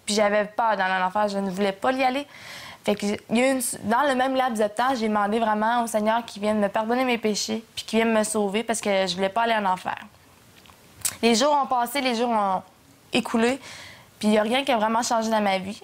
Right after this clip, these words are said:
à part que je disais à tout le monde que j'étais chrétienne, puis que j'étais sauvée. Euh, mes amis ont commencé à prendre l'importance de ma vie. Euh, c'était eux autres qui, dans le fond, que je voulais plaire.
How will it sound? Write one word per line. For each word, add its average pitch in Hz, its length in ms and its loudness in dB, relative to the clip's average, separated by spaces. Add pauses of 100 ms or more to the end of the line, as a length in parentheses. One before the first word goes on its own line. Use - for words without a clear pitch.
(120)
à 202 120 0
part 247 180 0
que 240 80 -2
je 226 60 0
disais 220 220 -2
à 214 100 2
tout 208 100 -6
le 202 80 -2
monde 214 140 -2
que 196 40 -8
j'étais 196 240 -4
chrétienne, 208 480 0
puis - 80 -12
que - 80 -6
j'étais 208 220 0
sauvée. 180 360 -2 (760)
Euh, 202 400 4
mes 226 160 0
amis 247 220 0
ont 254 60 0
commencé 226 320 0
à 220 60 0
prendre 226 220 -2
l'importance 220 540 0
de 254 60 2
ma 233 200 2
vie. 269 340 -6 (420)
Euh, 202 120 4
c'était 202 300 0
eux 202 80 -2
autres 233 140 -2
qui, 190 580 -2
dans 208 100 0
le 196 60 -2
fond, 233 140 0
que 226 120 -2
je 185 60 -6
voulais 202 160 0
plaire. 233 540 -2